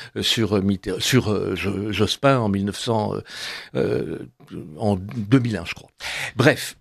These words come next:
euh, je rentre pas dans les détails, mais c'est important de savoir qu'à ce moment-là,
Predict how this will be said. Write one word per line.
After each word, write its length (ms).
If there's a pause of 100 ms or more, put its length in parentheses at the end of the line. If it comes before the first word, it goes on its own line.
euh, 340
je 100
rentre 180
pas 100
dans 140
les 60
détails, 280
mais 80
c'est 220
important 320
de 40
savoir 300
qu'à 100
ce 140
moment-là, 480